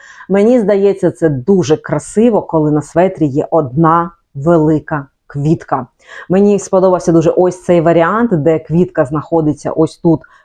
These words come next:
по низу светра, так, вона якось збоку знаходиться на виробі. Це оригінально, так, вона не попереду, не позаду, як зазвичай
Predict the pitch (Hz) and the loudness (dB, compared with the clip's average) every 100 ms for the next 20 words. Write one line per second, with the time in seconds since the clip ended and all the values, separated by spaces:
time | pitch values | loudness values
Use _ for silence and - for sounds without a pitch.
0 | - 196 190 220 277 226 - 165 151 127 | -2 0 2 2 2 0 0 0 0 -2
1 | 131 180 156 143 147 - 131 _ - - | -4 -4 -2 -4 -4 -10 -16 _ -20 -8
2 | 165 143 147 160 233 214 190 165 131 151 | -4 0 2 4 6 4 2 0 0 -2
3 | 156 - 165 151 143 151 151 139 254 294 | -2 0 0 0 -2 -4 -2 0 2 2
4 | 170 165 160 147 - - 226 226 220 202 | 0 -2 -2 -4 -6 -2 0 2 0 0
5 | 143 151 190 190 180 190 190 214 269 330 | -2 -4 -4 -2 0 2 0 0 2 2
6 | 320 254 196 185 165 180 269 226 196 190 | 2 0 0 -2 0 0 2 2 2 2
7 | 202 196 - 180 175 | 2 0 0 -2 -2